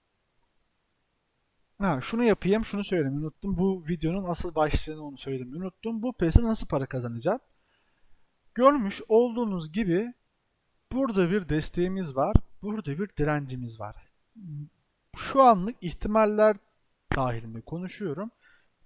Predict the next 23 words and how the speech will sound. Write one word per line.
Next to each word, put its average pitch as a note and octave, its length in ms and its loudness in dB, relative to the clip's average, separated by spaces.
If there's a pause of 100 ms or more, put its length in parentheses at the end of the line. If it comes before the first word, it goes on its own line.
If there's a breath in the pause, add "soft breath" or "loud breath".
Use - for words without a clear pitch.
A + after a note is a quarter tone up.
Yarın E3+ 360 6
ne D#3 60 -4
olacağı B2+ 460 -2
bilinmez. D#3 580 -6
Bu G3 160 -2
videoyu F3 280 -2
izliyorsanız F3 800 2 (1200)
yirmi F#3 320 2
dört C#3 240 0
Nisan F3+ 540 8 (200)
saat E3+ 300 -2
sekiz. - 520 -4 (360)
Ona E3+ 180 -2
göre A#2+ 240 -6 (260)
bir A2+ 100 -6
şey A2 240 -8
söylüyorum. G3 600 -2
Siz D#3+ 200 -6
de B2 80 -4
kendi E3+ 380 -2
saatinize, B2+ 540 0
tarihinize C#3 480 0
göre F3 240 -2